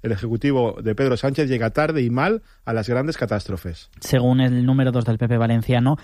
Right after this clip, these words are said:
Speaker 2: a los afectados por los incendios del oeste peninsular les va a pasar lo mismo que a los afectados por la Dana. No les van a llegar las ayudas del gobierno.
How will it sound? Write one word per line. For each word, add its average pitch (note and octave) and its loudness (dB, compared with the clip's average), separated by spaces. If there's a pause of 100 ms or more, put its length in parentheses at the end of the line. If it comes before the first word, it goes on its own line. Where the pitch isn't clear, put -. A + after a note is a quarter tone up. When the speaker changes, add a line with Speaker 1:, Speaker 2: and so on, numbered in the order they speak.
(200)
Speaker 2:
a B2 0
los B2 0
afectados B2+ 0
por C3+ 0
los C3 2
incendios B2 0
del B2 0
oeste B2+ 0
peninsular C3+ 2 (220)
les A#2+ 0
va C#3 4
a - 0
pasar D#3+ 0
lo C#3+ 4
mismo C#3+ 2
que D#3 0
a D3 2
los C#3 0
afectados B2+ 0
por A2+ -2
la A2 0
Dana. A2+ 0 (300)
No D#3+ 4
les B2+ 0
van C#3 2
a B2+ 2
llegar A#2+ 0
las A#2 -2
ayudas A2+ 2
del G#2 -2
gobierno. A2 2